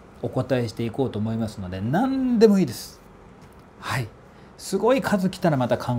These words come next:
えますけれども、ちょっとまたね、私自身も楽しそうだなというワクワク感に乗って、新企画として、「雑賀さん聞いてコーナー」をやってみたいと思いますので、皆さんもしよろしかったら、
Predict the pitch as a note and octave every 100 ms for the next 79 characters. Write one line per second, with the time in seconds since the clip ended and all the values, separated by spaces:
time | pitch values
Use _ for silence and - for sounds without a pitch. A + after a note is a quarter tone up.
0 | A#2+ A2 G#2+ - G2+ G2 C3 C3+ - -
1 | - F#3 G#2+ A2+ - C3 A#2+ A#2 F#3 E3+
2 | F#3+ A3 G#3 C3 A2+ B2 B2 - F3 A2+
3 | B2 C3+ G2 G#2 A2 D#3 D#3 D#3 - A2
4 | F#2+ G2+ G#2 - - D3 - - - -
5 | A3 A3+ G3 - D#3+ - G2+ - - -
6 | - - - - B3 C4+ G#3+ - B2 A2+
7 | G#2 - A3+ B3+ B3+ A3 A3 - - -
8 | - G3 F#3+ C3+ G#2+ G2+ B2+ - B2 G2
9 | - C3 C3 B2+ A2 A#2 C#3 C#3 A#2+ A2
10 | A2+ B2 G#2+ G#2 G#2+ B2 C#3 - D#3+ -
11 | G3+ F3+